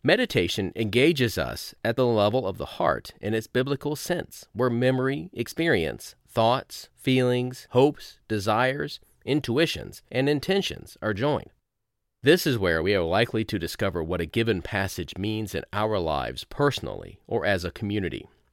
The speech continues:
Oratio means the prayer that naturally flows out of our meditation. It is the cry of the heart to God that arises when we have heard ourselves addressed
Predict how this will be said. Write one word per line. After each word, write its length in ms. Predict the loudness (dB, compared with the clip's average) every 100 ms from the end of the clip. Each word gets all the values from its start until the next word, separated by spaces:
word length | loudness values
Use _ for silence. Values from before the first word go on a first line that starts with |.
| _ 0
Oratio 640 | 4 6 6 4 0 0
means 340 | -2 0 0 -2
the 120 | -6
prayer 420 | 0 2 4 2
that 180 | 0 0
naturally 520 | 2 2 2 0 0
flows 480 | 0 2 4 4 0
out 220 | -2 -2
of 100 | 0
our 180 | -2 -2
meditation. 680 | -2 -4 -2 -2 -2 -6 -12 _ -4
It 100 | 0
is 140 | 0
the 120 | -2 -6
cry 420 | 0 2 4 2
of 140 | 0
the 120 | -2
heart 340 | 0 2 0 -2
to 140 | -8
God 400 | -2 0 0 -2
that 120 | -6
arises 680 | -6 2 4 4 2 -4 -4
when 180 | -6 -4
we 100 | -4
have 300 | -4 -6 0
heard 240 | 0 2
ourselves 680 | 0 -2 -2 -4 -4 -4 -10 -10
addressed 580 | -8 -2 0 0 -4